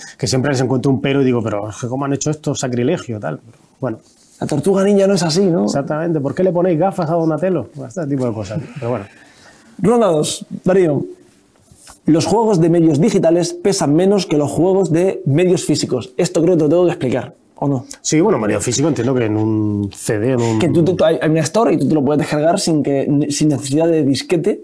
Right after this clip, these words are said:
Speaker 1: Exactamente.
Speaker 2: o C D,
Speaker 1: O C D,
Speaker 2: o
Speaker 1: sí.
Speaker 2: Blu-ray.
Speaker 1: Sí, hasta ahí llego. Yo creo que hasta ahí
Speaker 2: Vale.
Speaker 1: llego, sí.
Speaker 2: Los principales mercados de videojuegos son China, Estados Unidos y Japón.
Speaker 1: Vale. Mercados de videojuegos.
Speaker 2: Sí.
Speaker 1: Vale.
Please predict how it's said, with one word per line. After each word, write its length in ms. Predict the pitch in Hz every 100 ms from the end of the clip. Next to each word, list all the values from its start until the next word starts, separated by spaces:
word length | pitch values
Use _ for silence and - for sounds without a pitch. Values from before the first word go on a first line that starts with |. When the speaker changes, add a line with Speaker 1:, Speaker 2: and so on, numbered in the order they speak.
| -
Speaker 1:
Exactamente. 600 | 120 120 165 104 127 135
Speaker 2:
o 40 |
C 40 | 151
D, 100 | -
Speaker 1:
O 140 | 101
C 180 | - 104
D, 220 | 104 107
Speaker 2:
o 120 | 107 143
Speaker 1:
sí. 60 |
Speaker 2:
Blu-ray. 260 | 143 143 -
Speaker 1:
Sí, 60 | 104
hasta 200 | 95 123
ahí 120 | 139
llego. 320 | 113 92 101
Yo 100 | 113
creo 100 | 113
que 60 | 110
hasta 180 | - 127
ahí 40 | 69
Speaker 2:
Vale. 100 | -
Speaker 1:
llego, 100 | -
sí. 260 | - 120 - 127 - - - - - - - - _ _
Speaker 2:
Los 200 | 170 208
principales 460 | 220 214 185 196 160
mercados 500 | 165 160 175 165 135
de 80 | 160
videojuegos 460 | 151 147 196 196
son 500 | - 175 147 131 -
China, 400 | - 226 247 320 -
Estados 380 | 135 165 160 131
Unidos 420 | 170 214 208 -
y 80 | 226
Japón. 460 | 214 185 143 - - _ _ _ _ _ -
Speaker 1:
Vale. 240 | 92 135 - _ _ _ _ _ _ -
Mercados 540 | 135 - 139 170 190 -
de 100 | 156
videojuegos. 500 | 139 - 107 87 -
Speaker 2:
Sí. 180 | 139
Speaker 1:
Vale. 120 | -